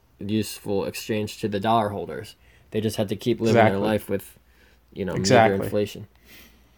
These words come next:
Speaker 2: And so, yeah, like, they might not be losing their purchasing power, but that doesn't mean they're not losing their potential wealth, which would have
Speaker 1: They would have
Speaker 2: been
Speaker 1: had
Speaker 2: earned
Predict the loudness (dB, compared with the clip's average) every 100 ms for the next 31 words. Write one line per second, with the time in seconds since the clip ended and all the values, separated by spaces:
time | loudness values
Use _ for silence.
0 | -20 _ _ _ 2 6 8 8 10 10
1 | 8 6 2 2 4 6 8 6 6 6
2 | 6 8 6 8 8 8 4 2 4 2
3 | 2 0 0 6 8 8 6 0 -20 _
4 | _ _ 0 6 6 8 6 6 2 4
5 | 4 6 4 4 6 6 4 6 8 8
6 | 6 4 0 -8 2 4 4 0 2 2
7 | 6 6 6 8 10 8 2 -12 _ _
8 | _ _ _ _ -16 0 2 2 6 8
9 | 8 6 0 4 8 8 8 8 8 8